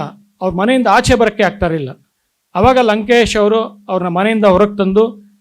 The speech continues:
ಆಫೀಸ್ ಕಚೇರಿಯಲ್ಲಿ ಕೂತ್ಕೊಂಡು ಅವ್ರಿಗೆ ಬುದ್ಧಿವಾದ ಹೇಳಿ, "ನೀನು ಬರೀ, ನೀನು ಬರೆಯೋಕ್ಕೆ ಶುರು ಮಾಡು, ನೀನು ಬರೆಯೋಕ್ಕೆ ಶುರು ಮಾಡಿದಾಗ ನಿನ್ನ ನೋವೆಲ್ಲ ಹೊರಗೆ ಬರುತ್ತೆ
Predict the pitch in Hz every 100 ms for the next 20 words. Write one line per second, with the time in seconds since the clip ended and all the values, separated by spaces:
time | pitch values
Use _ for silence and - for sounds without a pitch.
0 | _ _ _ _ 151 214 254 208 202 190
1 | 226 226 208 214 208 196 190 214 247 -
2 | _ - 180 160 185 233 226 214 180 196
3 | 208 - _ _ - 185 156 190 262 208
4 | - 196 185 185 247 247 226 190 165 156
5 | 123 _ _ _ _ _ 196 196 185 247
6 | 262 - 240 233 247 226 220 208 190 180
7 | 208 226 214 175 202 180 175 170 165 139
8 | _